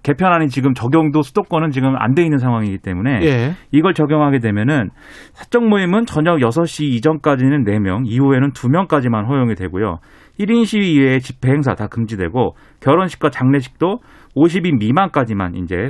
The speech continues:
Speaker 1: 친족 참석이 가능합니다. 식당과 카페는 밤 열 시 이후 운영을 제한하고, 뭐, 클럽, 나이트, 헌팅 포차 이런 거, 어, 이런 이제 시설의 경우에는 아예 집합 금지를 시키고요. 학교 수업은 다 이제 전면 원격 수업으로 전환을 하게 그, 되는 겁니다.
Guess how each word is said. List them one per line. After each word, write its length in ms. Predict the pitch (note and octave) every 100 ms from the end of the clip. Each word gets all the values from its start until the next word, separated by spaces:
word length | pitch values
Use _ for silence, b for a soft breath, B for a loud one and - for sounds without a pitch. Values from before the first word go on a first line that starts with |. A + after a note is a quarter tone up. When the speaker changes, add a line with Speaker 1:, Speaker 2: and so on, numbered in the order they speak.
| -
Speaker 1:
친족 400 | - F#3 C#3 - _
참석이 340 | - F3 D3+
가능합니다. 640 | C3+ A#2 G#2+ C3+ G2+ F2+ - b b b
식당과 420 | - - A3 G3+
카페는 420 | G3+ F#3+ F3+ F#3+ G3
밤 180 | C#3+ A2+
열 120 | C3+
시 160 | - D#3
이후 100 | B2+
운영을 300 | A#2+ B2+ A#2+
제한하고, 560 | A2+ G#2+ G2 C#3+ A2+
뭐, 140 | F#2 A2
클럽, 300 | A3+ A3+ A#2
나이트, 320 | G#2 C#3 -
헌팅 320 | - F#3 G#3
포차 300 | F3+ D#3+ B2
이런 240 | G#2 A2+ F#2
거, 220 | F2+ F3+ B B B B
어, 200 | A#2+ A#2+
이런 300 | B2 E3 E3+
이제 240 | B2+ A#2 A2
시설의 380 | - - D#3+ B2+
경우에는 340 | A2+ G#2+ C3+
아예 200 | G#2+ A#2+
집합 300 | - - C3
금지를 300 | B2+ A#2+ G#2+
시키고요. 460 | - - G2+ G2 D3+
학교 320 | - - A3+
수업은 400 | G#3+ F#3+ D#3 F3+ -
다 180 | D3
이제 240 | B2+ G2 E2+ B B B
전면 320 | C#3+ C#3+ D3
원격 360 | G#2+ B2+ F3+ -
수업으로 340 | D3+ B2 B2+
전환을 400 | B2 A2 A2 A2+
하게 240 | C#3+ F#2 E2
그, 220 | A#2+ B2
되는 440 | C3 B2+ C3 B2 G#2+
겁니다. 400 | G2+ F#2 -